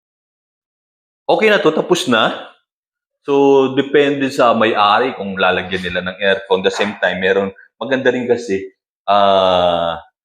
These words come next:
may bintana kahit papaano, may, may liwanag na papasok dito sa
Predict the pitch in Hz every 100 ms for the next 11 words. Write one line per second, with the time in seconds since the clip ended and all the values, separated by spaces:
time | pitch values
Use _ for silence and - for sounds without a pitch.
0 | _ 110 120 131 123 104 98 104 92 -
1 | 98 98 101 - 95 95 95 90 92 95
2 | 95 92 _ _ _ _ _ _ _ -
3 | 131 139 127 113 107 107 110 110 98 95
4 | 92 92 - - 95 92 - -